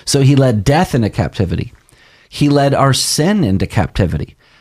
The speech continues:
Uh, yes, we are still sinners, and yes, we are still, uh, waiting when we will shed this, this, uh,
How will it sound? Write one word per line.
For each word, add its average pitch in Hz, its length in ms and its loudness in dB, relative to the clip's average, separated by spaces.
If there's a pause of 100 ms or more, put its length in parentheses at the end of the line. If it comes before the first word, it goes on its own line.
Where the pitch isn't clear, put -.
(140)
Uh, 120 160 2
yes, 131 460 0
we 127 160 0
are 117 80 2
still 120 380 0
sinners, 120 500 0
and 104 140 2
yes, 113 260 0
we 117 140 2
are 110 80 4
still, 110 420 0 (340)
uh, 104 160 2
waiting 127 540 4
when 110 180 0
we 107 140 2
will 98 240 2
shed 120 440 0
this, 110 260 0
this, - 420 -2
uh, 85 300 0